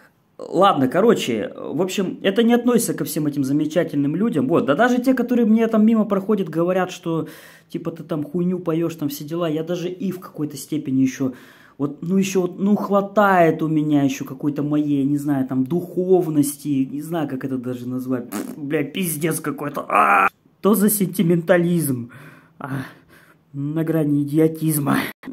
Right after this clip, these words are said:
Конечно же, мне блевать хочется от таких прохожих. Ну что я тут кривлю душой? Ну блевать мне хочется от вас, ребята. Ну реально. Поэтому я говорю, проходите лучше мимо, ну пожалуйста, блядь.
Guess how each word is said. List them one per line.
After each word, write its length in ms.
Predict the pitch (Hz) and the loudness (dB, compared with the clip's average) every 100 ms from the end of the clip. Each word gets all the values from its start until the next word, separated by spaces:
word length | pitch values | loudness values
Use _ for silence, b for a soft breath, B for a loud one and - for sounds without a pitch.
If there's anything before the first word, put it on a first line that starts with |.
| - - - 131 - | -14 -2 6 6 6
Конечно 460 | 214 269 392 - 254 | 6 8 6 6 6
же, 120 | 214 | 8
мне 160 | 220 202 | 8 8
блевать 380 | 220 254 202 | 8 8 4
хочется 480 | - 170 147 131 - | 2 2 2 -2 -4
от 100 | 135 | -4
таких 300 | 151 139 139 | -4 -6 -6
прохожих. 600 | - 156 - 139 104 107 | -4 -4 0 0 0 -4
Ну 80 | 185 | -6
что 220 | 190 285 | -2 0
я 100 | 233 | 2
тут 180 | 175 139 | 0 -4
кривлю 300 | - 156 156 143 | -4 -4 -2 -4
душой? 340 | 143 - 117 | -4 -4 -2
Ну 100 | 160 | 0
блевать 440 | 180 254 220 170 147 | 4 6 6 4 2
мне 120 | 143 | 0
хочется 440 | 143 127 - - | 2 0 -2 -8
от 120 | 117 | -4
вас, 300 | 143 123 - | 0 -2 -2
ребята. 440 | 139 143 170 131 110 | -4 0 2 0 -2
Ну 160 | 139 | -2
реально. 340 | 175 190 147 117 | 2 2 2 0
Поэтому 380 | 190 233 208 185 | 0 0 0 0
я 80 | |
говорю, 180 | 165 160 | 0 -2
проходите 540 | - 220 262 247 233 196 | -2 0 2 2 0 -2
лучше 280 | 160 - 139 | -4 -4 -4
мимо, 280 | 139 127 | -2 -2
ну 80 | 131 | -2
пожалуйста, 560 | 143 165 151 117 107 107 | -4 -4 -2 -4 -8 -10
блядь. 320 | 117 127 110 | -8 -8 -8